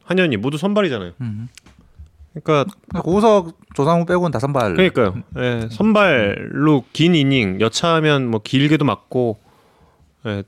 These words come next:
Speaker 1: 또 뭐 연투도 하고 이런 선수로 뽑았는데 뭐 아쉬운 점은 있죠. 다들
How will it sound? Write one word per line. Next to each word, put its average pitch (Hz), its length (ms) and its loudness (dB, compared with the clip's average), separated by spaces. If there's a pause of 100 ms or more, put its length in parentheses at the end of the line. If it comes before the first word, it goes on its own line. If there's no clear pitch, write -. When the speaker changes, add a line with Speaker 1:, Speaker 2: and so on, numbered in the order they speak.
Speaker 1:
또 156 160 2
뭐 120 280 2
연투도 113 340 -2
하고 135 340 -2
이런 120 720 -2
선수로 131 1000 -2 (580)
뽑았는데 160 800 0 (260)
뭐 143 200 -4
아쉬운 220 360 4
점은 233 220 4
있죠. 135 360 -2
다들 143 480 -6